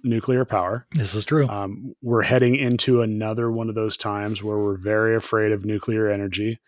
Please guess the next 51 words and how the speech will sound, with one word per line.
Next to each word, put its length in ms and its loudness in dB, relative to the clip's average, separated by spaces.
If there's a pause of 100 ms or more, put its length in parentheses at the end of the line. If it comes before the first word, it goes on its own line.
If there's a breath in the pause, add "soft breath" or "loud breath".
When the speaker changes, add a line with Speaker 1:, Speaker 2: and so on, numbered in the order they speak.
(500 loud breath)
Speaker 1:
But 100 -2
I 80 0
think 180 0
there's 200 2
definitely 420 2
a 60 0
nuclear 400 0
panic 440 -10
going 260 -8
on 180 -6
still. 380 -2
The, 160 -4
like, 320 -6
people 280 2
are 140 10
Speaker 2:
Oh, 40 8
Speaker 1:
still 280 6
upset 240 0
Speaker 2:
yes. 80 0
Speaker 1:
about 220 -4
nuclear 360 -4
power, 380 -4
right? 240 -4
Speaker 2:
This 200 4
Speaker 1:
So 60 6
Speaker 2:
is 60 4
during 220 6
the, 140 2
this 220 0
is 60 -4
during 360 2
the, 240 -2
uh, 200 -8
the 220 -6
Reagan 400 0
years. 240 -8
So 500 -2
the 100 -8
Cold 300 6
War 160 2
is 120 -4
Speaker 1:
Yeah. 80 -8
Speaker 2:
really 440 6
starting 300 -2
to 60 -2
hit 120 -2
its 140 -4
crescendo 500 -4
at 100 -10
this 120 -6
point. 260 -12